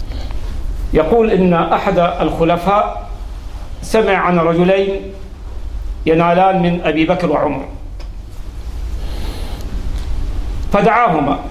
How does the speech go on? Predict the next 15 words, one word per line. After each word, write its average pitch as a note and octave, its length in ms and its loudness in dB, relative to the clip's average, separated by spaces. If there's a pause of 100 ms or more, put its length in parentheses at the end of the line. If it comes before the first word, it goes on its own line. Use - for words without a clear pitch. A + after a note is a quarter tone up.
(880)
قال: G#3 200 4
"أريد G#3 340 4
أن G3+ 140 0
أسألكما F3 560 2
لماذا G#3+ 580 4
تتكلمان F#3+ 800 2
عن F#3 160 0
أبي F3+ 240 2
بكر F#3+ 220 2
وعمر؟ E3 440 2 (2500)
إن B3 60 4
لم A3+ 260 4
تفصحا G3 440 2
عما G3 340 2
تقولان F#3+ 600 2